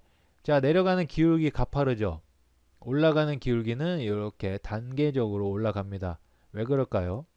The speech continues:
다 그런 건 아니지만 내려갈 때는 이렇게, 어, 투매가 일어나면서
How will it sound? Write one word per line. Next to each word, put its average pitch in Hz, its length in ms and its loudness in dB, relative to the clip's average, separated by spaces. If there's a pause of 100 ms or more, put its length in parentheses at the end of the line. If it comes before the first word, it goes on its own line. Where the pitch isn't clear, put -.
(600)
다 143 180 6
그런 180 180 2
건 185 140 6
아니지만 117 640 0
내려갈 160 420 6
때는 147 460 0
이렇게, 107 560 -2 (380)
어, 95 200 -8
투매가 135 720 -2
일어나면서 113 920 -6